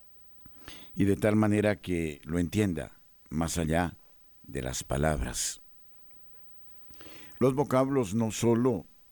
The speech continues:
expresan ideas, llevan consigo sentimientos. Porque cuando hablamos, expresamos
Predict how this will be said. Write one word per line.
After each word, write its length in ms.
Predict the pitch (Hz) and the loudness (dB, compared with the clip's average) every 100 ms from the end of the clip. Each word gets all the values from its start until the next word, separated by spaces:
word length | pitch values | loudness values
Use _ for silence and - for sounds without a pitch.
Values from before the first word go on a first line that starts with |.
| _ _ - | _ _ -16
expresan 640 | 78 - 101 95 90 85 | -12 -6 -2 -2 0 2
ideas, 560 | 80 110 82 - - - _ _ - - - - - - - - | 4 2 0 -6 -10 -14 _ _ -20 -20 -20 -20 -20 -20 -20 -6
llevan 360 | 73 82 82 80 | 0 2 2 0
consigo 640 | 76 76 - 90 101 113 - - _ _ _ _ - _ | -2 0 2 2 2 -2 -8 -20 _ _ _ _ -20 _
sentimientos. 960 | - 90 87 90 110 92 69 - - - _ - - - - - - - - - - - - - - - | -2 0 2 2 2 0 -6 -10 -10 -12 _ -20 -20 -20 -20 -20 -20 -20 -20 -20 -20 -20 -20 -20 -20 -6
Porque 500 | - 147 - 147 131 117 | 0 2 4 4 4 2
cuando 280 | 165 151 | -2 0
hablamos, 600 | 95 98 90 110 - - - - _ _ _ - _ - - - - - - | 0 2 0 0 -4 -6 -12 -20 _ _ _ -20 _ -20 -20 -20 -20 -20 -6
expresamos 1000 | 117 - 151 135 127 90 117 - - | -6 -2 -2 0 0 0 -2 -6 -14